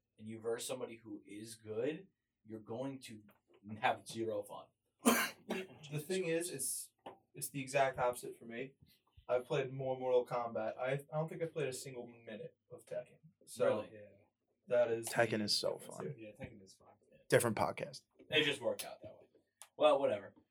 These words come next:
Speaker 4: So
Speaker 1: Brian, you have anything to say?
Speaker 3: Um, I played a lot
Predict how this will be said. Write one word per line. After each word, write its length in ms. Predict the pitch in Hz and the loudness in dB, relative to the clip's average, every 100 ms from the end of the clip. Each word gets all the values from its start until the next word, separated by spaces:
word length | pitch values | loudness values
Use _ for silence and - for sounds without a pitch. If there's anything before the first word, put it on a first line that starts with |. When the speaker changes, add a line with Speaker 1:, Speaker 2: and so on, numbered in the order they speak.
| _ _ _ _ - | _ _ _ _ -4
Speaker 4:
So 220 | - 151 | 4 10
Speaker 1:
Brian, 240 | 151 147 147 | 10 8 0
you 80 | 120 | -6
have 60 | |
anything 160 | 120 123 | -10 -8
to 40 | 131 | -6
say? 220 | 135 151 _ _ _ _ _ - | -4 -6 _ _ _ _ _ 2
Speaker 3:
Um, 260 | 156 - - | 6 6 4
I 80 | 123 | -4
played 260 | 117 143 165 | -2 2 4
a 40 | 151 | 4
lot 320 | 135 135 | 2 0